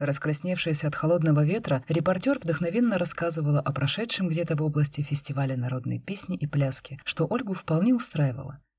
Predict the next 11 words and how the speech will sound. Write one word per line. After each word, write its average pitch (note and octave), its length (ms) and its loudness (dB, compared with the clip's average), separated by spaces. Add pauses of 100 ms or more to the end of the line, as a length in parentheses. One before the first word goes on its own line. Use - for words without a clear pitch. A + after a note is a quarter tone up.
(120)
Не B3 120 4
слишком C#3+ 420 2
интересно, G3 540 2 (160)
зато G3+ 420 -2
отвлекает F3+ 560 0
от D#3 100 -2
навязчивых C#3+ 640 2
мыслей F3+ 340 -4
о C#3 100 -4
странном C#3 420 0
ребёнке. B2 560 -4